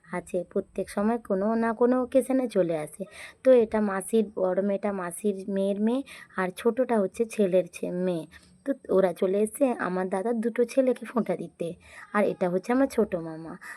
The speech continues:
আর ছোটো মামার দুটো মেয়ে, একটা বড় মেয়ে, একটা ছোটো মেয়ে। ওরা চলে এসছে আমার দাদা ভাই আর একটা মাসির ছেলে আছে, ওকে ফোঁটা দিতে।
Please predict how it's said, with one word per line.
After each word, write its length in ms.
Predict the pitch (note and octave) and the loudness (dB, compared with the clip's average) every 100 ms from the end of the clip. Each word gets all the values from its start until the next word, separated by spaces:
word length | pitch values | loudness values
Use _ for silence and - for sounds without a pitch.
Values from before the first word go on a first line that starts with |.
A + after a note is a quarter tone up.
| - | -12
আর 380 | F#3 E3+ E3+ E3 D#3+ - | -6 -4 -4 -6 -10 -6
ছোটো 240 | G3+ F#3 | -4 -2
মামার 320 | F3+ F3+ A#3 | -2 0 0
দুটো 260 | G#3+ G#3+ F#3+ | 0 0 0
মেয়ে, 160 | E3 E3 | -2 -6
একটা 180 | - | -6
বড় 240 | F#3+ F3+ E3+ | -4 -4 -2
মেয়ে, 140 | G3+ | -4
একটা 160 | A#3+ C#4 | 0 0
ছোটো 320 | B3 G#3+ F3 | 2 0 -2
মেয়ে। 200 | D#3+ E3 - - - | -8 -10 -14 -20 -4
ওরা 180 | F#3 F3 | -2 0
চলে 260 | D#3+ A#3+ C4+ | 0 4 4
এসছে 300 | A3+ - G#3+ | 2 0 0
আমার 360 | - F3+ F3 | 0 -6 -6
দাদা 300 | F3+ F3 F3 | -6 -6 -6
ভাই 220 | F3 A3 | -2 -2
আর 60 | C4+ | -2
একটা 180 | A3 G#3+ | -4 -4
মাসির 360 | G3 F3 - E3+ | -4 -6 -10 -10
ছেলে 200 | - F#3 | -4 -2
আছে, 240 | F#3 - | 0 4
ওকে 240 | C#4+ C4+ A3 | 4 4 -2
ফোঁটা 280 | - E3+ | -6 -8
দিতে। 320 | E3 D#3 - | -10 -12 -12